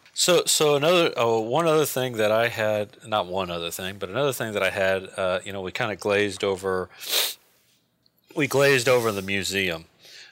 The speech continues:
um, uh, you know, kind of went past the museum, uh, uh, uh, scenes. Uh, the one, th-, th-, there was two things that really threw me off there. One,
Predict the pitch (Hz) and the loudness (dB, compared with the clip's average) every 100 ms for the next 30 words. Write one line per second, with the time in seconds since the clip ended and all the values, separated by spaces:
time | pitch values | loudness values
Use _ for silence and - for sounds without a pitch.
0 | _ - 90 90 90 90 85 85 - - | _ -6 -2 0 0 -4 -6 -14 -20 -20
1 | - - - 104 87 85 85 92 87 - | -20 -20 -14 -10 -8 -10 -12 -10 -8 -4
2 | 104 85 101 101 - 101 87 - 90 90 | -4 -4 -6 -6 0 2 2 -2 -10 -12
3 | 82 95 90 87 87 87 85 - 87 82 | -8 -6 -6 -6 -6 -6 -6 -8 -6 -6
4 | 85 87 - - - 87 78 - 95 85 | -6 -10 -14 -20 -14 -12 -8 -8 -6 -8
5 | 85 - - - - - - _ - - | -12 -16 -16 -20 -20 -20 -20 _ -10 -6
6 | 85 85 123 107 147 - - 139 117 117 | -4 -4 -2 -2 -2 -4 -10 -6 -4 0
7 | 110 101 - 208 185 143 92 80 - - | 0 0 0 0 0 0 -2 -4 -10 -8
8 | - 104 98 117 113 - 113 101 95 82 | -4 -2 0 0 0 -2 -6 -4 -2 -2
9 | - - - - _ _ _ _ - - | -4 -12 -14 -18 _ _ _ _ -20 -20
10 | - - 110 120 82 | -20 -6 0 2 0